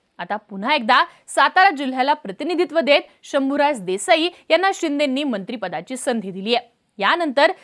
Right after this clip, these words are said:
शिंदेच्या शिवसेनेतनं मंत्रिपदाच्या यादीतलं नाव समोर आलंय योगेश कदम यांचं. आमदार योगेश कदम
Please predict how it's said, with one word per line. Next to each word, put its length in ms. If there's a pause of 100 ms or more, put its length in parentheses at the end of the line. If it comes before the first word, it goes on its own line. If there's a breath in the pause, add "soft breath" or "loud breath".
(120 soft breath)
शिंदेच्या 580
शिवसेनेतनं 640
मंत्रिपदाच्या 760
यादीतलं 540
नाव 180
समोर 280
आलंय 280 (280 loud breath)
योगेश 460
कदम 220
यांचं. 300 (320)
आमदार 320
योगेश 380
कदम 260